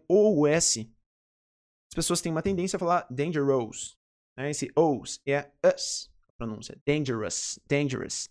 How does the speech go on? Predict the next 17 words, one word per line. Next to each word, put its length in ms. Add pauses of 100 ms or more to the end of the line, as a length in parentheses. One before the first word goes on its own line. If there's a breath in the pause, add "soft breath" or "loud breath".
(100)
dangerous, 1500
dangerous, 640
ok? 340
E 40
não 180
dangerous, 800 (480)
tá? 160
Então, 240
esse 240
O 200
ou 80
S 300 (340 loud breath)
nunca 300
é 280 (280)
O's, 420
e 40
sim 240